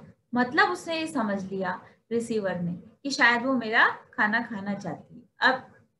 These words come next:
मतलब वो उसकी अपनी समझ के according उसने समझा। ये जरूरी नहीं है कि हम कहे गए व्यक्ति की बात को उसी प्रकार से समझ पाए यदि हम वो बात,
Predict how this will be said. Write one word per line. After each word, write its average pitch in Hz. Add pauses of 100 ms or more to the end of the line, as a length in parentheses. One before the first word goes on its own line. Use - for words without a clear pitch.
(840)
मतलब 294
वो 339
उसकी 349 (720)
अपनी 359
समझ 277
के 320
according 247
उसने 247
समझा। 170 (400)
ये 262
जरूरी 247
नहीं 247
है 254 (320)
कि 294
हम 285 (540)
कहे 240
गए 302
व्यक्ति 247
की 240
बात 190
को 339 (220)
उसी 294
प्रकार 233
से 247
समझ 190
पाए 262 (300)
यदि 214
हम - (220)
वो 208
बात, 196